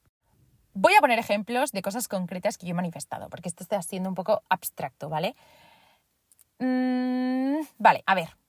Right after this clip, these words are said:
Es que os digo, es muy difícil porque cuando las dices, como hay una parte que sí que es, y de repente pasó,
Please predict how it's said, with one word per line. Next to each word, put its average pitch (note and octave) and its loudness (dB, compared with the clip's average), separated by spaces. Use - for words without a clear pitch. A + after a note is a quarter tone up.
Es - -8
que D4 8
os E4+ 8
digo, A#3+ 4
es A#3 2
muy E4+ -2
difícil D4 -2
porque G#3+ -2
cuando A3 2
las G#3 4
dices, C#4 -2
como A#3+ 4
hay C4 4
una D#4+ 4
parte D4 6
que G3 -8
sí A#3 -4
que A#3+ 0
es, - -4
y A3 -4
de G#3 0
repente B3 2
pasó, - 8